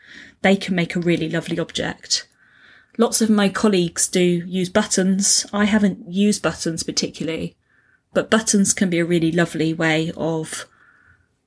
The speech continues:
talking through something, and you can put buttons out, and,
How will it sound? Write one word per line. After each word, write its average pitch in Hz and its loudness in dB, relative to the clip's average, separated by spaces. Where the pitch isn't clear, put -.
talking 196 0
through 165 -2
something, 160 -4
and 165 -4
you 175 -4
can - -2
put - 0
buttons 175 0
out, 160 2
and, 160 -4